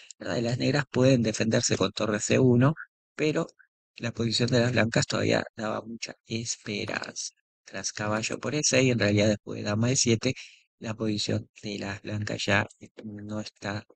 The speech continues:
toda bajo control, porque esos peones no pueden hacer mucho. Los cambios tampoco ayudaron, por más que la dama quiso, eh, entrar por el flanco rey, pero no hay nada al respecto.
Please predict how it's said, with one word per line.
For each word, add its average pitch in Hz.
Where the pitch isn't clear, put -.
toda 101
bajo 98
control, 123
porque -
esos -
peones 101
no 101
pueden 98
hacer 95
mucho. -
Los 95
cambios 101
tampoco 104
ayudaron, 165
por 104
más 98
que 113
la 107
dama 104
quiso, -
eh, -
entrar 104
por 98
el 101
flanco 107
rey, 135
pero -
no 98
hay 104
nada 107
al 104
respecto. 127